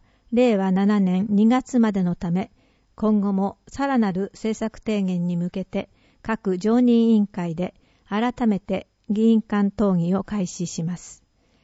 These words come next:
引き続き、議会だよりや、町議会ホームページなどでお知らせしますので、ご注目ください。小学六年生による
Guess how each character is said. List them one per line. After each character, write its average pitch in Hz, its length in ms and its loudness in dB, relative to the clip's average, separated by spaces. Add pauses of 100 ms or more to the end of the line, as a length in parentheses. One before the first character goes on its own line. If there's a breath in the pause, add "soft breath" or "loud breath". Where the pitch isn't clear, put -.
(240)
引 - 180 -4
き - 20 0
続 190 260 -2
き、 185 300 -4 (120)
議 214 160 0
会 226 240 0
だ 208 120 0
よ 185 160 0
り 165 120 -4
や、 175 200 -4 (420)
町 214 320 0
議 240 120 -2
会 180 400 -4
ホ 233 160 0
ー - 20 2
ム 254 120 2
ペ 240 180 0
ー - 20 2
ジ 208 120 0
な 196 140 0
ど 185 100 0
で 196 200 0
お 226 100 -4
知 - 120 -8
ら 220 120 -2
せ 214 140 -4
し - 140 -6
ま 208 120 0
す 196 160 -8
の 175 100 -4
で、 196 240 -4
ご 208 160 -2
注 196 220 -2
目 190 280 -4
く 190 120 -8
だ 175 100 -6
さ 165 220 -10
い。 - 100 -12 (440)
小 269 280 -2
学 269 320 0
六 247 280 0
年 277 180 -4
生 196 200 -2
に 190 160 -2
よ 175 140 0
る 190 180 0